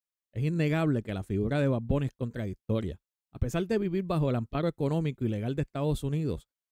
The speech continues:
ha utilizado su plataforma para lanzar ataques directos contra el Partido Nuevo Progresista y sus seguidores, sugiriendo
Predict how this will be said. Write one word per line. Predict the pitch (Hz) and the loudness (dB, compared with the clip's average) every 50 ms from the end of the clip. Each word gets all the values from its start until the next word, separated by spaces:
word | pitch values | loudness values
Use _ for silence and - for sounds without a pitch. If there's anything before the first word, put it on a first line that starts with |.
| _ _ - | _ _ -4
ha | 107 | -2
utilizado | - - 156 147 127 120 - 143 147 147 131 117 | -2 0 0 0 0 0 0 0 0 2 0 0
su | - - 110 | 0 -2 -2
plataforma | - 92 95 92 85 90 - - 147 156 147 135 110 | -2 -2 -2 -4 -8 -8 -2 0 0 2 2 0 -4
para | - 104 104 92 92 | -4 -8 -10 -8 -6
lanzar | 92 95 98 - 127 131 | -6 -6 -4 -4 -2 -2
ataques | 131 117 - 131 139 - 139 127 | -2 -2 -4 -6 -6 -4 -6 -4
directos | 123 110 110 127 135 - - 147 - _ | -4 -2 -2 -2 -2 -2 -6 -10 -8 _
contra | 113 110 - 107 | -8 -8 -6 -6
el | 104 - | -8 -6
Partido | - 101 101 - 135 139 139 127 | -8 -10 -8 -4 0 0 0 2
Nuevo | 123 123 131 131 127 | 2 2 0 2 2
Progresista | - 143 131 123 120 - 143 147 - _ 151 | 2 0 0 -2 -2 -2 -4 -6 -4 _ -4
y | 127 | -4
sus | - 117 - | -2 -4 -4
seguidores, | - 101 90 90 87 87 95 107 104 95 - - _ _ _ _ _ _ _ _ _ - | -4 -4 -4 -4 -4 -2 -4 -4 -4 -6 -10 -16 _ _ _ _ _ _ _ _ _ 0
sugiriendo | 123 123 117 117 135 180 202 190 160 120 104 | 2 2 2 2 2 2 2 2 0 0 -2